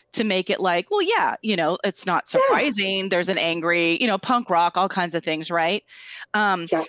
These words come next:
Speaker 1: but I remember being almost made fun of for being sensitive or, you know, snarky was real popular then, right? Like, "Let me
Speaker 2: Oh,
Speaker 1: insult
Speaker 2: yeah.
Speaker 1: you," as a way to, like,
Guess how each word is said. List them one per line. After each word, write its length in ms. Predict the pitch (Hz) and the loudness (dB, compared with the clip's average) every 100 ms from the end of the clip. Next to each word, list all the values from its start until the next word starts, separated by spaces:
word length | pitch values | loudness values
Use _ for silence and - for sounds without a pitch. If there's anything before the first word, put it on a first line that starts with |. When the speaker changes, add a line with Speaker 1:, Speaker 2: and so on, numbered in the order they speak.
| - | -2
Speaker 1:
but 100 | 208 269 | 0 2
I 120 | 302 | 2
remember 440 | 370 247 214 208 | 4 4 2 0
being 320 | 190 208 196 196 | 0 0 0 0
almost 320 | 220 214 202 | 0 0 -2
made 240 | 202 180 165 | -2 -2 -2
fun 240 | - 208 | -2 2
of 180 | 262 156 | 2 0
for 100 | 190 | -2
being 240 | 165 165 156 | 0 0 -2
sensitive 1000 | - 185 185 - 196 185 185 180 180 170 - - _ | -2 0 0 0 0 4 4 4 2 -2 -14 -20 _
or, 560 | 196 180 175 170 170 - | 2 4 4 4 2 2
you 100 | 220 | 0
know, 180 | 214 180 | 0 0
snarky 760 | - - - 220 214 214 220 190 | -2 -4 0 2 0 0 0 2
was 200 | 170 165 | 0 0
real 280 | 180 180 170 | 0 0 0
popular 560 | 180 170 170 160 151 | 0 0 0 0 2
then, 320 | 151 147 147 | 2 0 0
right? 240 | 156 160 170 | 0 0 2
Like, 200 | 170 220 | 0 0
"Let 120 | 214 220 | 0 2
me 100 | 214 | 2
Speaker 2:
Oh, 80 | 185 | 2
Speaker 1:
insult 300 | 185 180 - | 2 2 2
Speaker 2:
yeah. 40 | 185 | 2
Speaker 1:
you," 380 | 175 170 165 - | 4 4 4 2
as 160 | 160 | 0
a 60 | 165 | 0
way 180 | 160 160 | 0 2
to, 80 | 156 | 2
like, 360 | 151 151 - | 2 2 -2